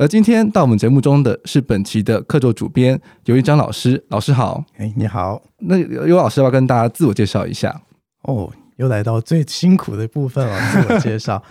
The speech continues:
Speaker 1: <laughs>
Speaker 2: 好，大家简短说一下，呃，我，呃，我叫云章，那我现在在大学教书。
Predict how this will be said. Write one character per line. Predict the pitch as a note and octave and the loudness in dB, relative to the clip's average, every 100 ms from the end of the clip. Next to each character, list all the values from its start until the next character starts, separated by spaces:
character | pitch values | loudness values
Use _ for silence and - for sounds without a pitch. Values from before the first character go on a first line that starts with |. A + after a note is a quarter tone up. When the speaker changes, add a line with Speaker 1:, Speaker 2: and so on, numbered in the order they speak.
| - | -6
Speaker 1:
<laughs> | - G#3 | -4 -2
Speaker 2:
好， | - C3+ | -2 0
大 | F#3+ | 0
家 | F#3+ - | 0 -2
简 | - D3+ | -2 0
短 | D#3+ G#2+ | 0 -2
说 | - B2+ | -4 -4
一 | A#2+ | -4
下， | A#2 G#2 - | -6 -8 -8
呃， | A#2+ A2 G2+ G2+ G2+ | -8 -6 -6 -6 -8
我， | F#2 F#2+ F#2+ - _ _ _ _ _ | -8 -8 -10 -12 _ _ _ _ _
呃， | - F2 | -14 -12
我 | F#2 | -4
叫 | D#3+ | -2
云 | C#3+ C#3+ | 0 0
章， | D3 E3+ G#3 | -2 -4 -6
那 | C#3+ C3 | -4 -4
我 | G2 F#2 | -6 -8
现 | - | -4
在 | C#3 | -4
在 | A#2 - G#2 F#2+ F#2 | -4 -4 -4 -4 -6
大 | B2+ | -6
学 | A2 F#2 | -6 -8
教 | G2 G2+ | -6 -8
书。 | F#2+ F#2 G2 | -8 -10 -10